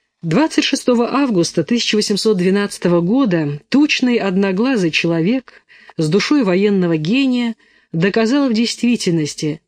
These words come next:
что с русскими героями отступать нельзя. В этот день произошло сражение, знаменитое Бородинское сражение,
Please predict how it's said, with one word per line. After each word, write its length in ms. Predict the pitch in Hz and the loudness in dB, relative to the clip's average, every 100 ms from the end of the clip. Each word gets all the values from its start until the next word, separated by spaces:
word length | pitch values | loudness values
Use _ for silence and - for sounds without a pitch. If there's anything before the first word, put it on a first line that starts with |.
| - | -10
что 240 | - 175 | -2 -2
с 140 | - | 0
русскими 540 | 185 294 294 - 240 233 | 0 0 0 0 0 2
героями 680 | 208 220 226 214 208 202 - _ - | 2 2 2 2 0 -2 -6 _ -8
отступать 880 | 175 175 - 156 143 165 165 - - _ | -4 -4 -4 -6 -4 -2 -2 -4 -12 _
нельзя. 580 | 165 151 147 151 143 147 - _ _ _ _ _ _ _ _ _ _ _ | -2 -2 -2 -2 -4 -6 -16 _ _ _ _ _ _ _ _ _ _ _
В 140 | 165 196 | -2 0
этот 260 | 285 277 | 2 2
день 220 | 214 294 | 2 2
произошло 500 | 277 240 220 220 247 | 2 0 0 0 -2
сражение, 580 | 247 214 208 208 254 233 | 0 0 0 0 0 0
знаменитое 640 | 196 208 202 226 254 214 | 2 2 2 0 0 0
Бородинское 760 | 190 180 185 180 247 233 - 175 | 2 2 0 0 -2 -2 -2 -2
сражение, 840 | 151 165 156 170 254 220 160 160 | -2 -2 -2 0 0 0 0 -4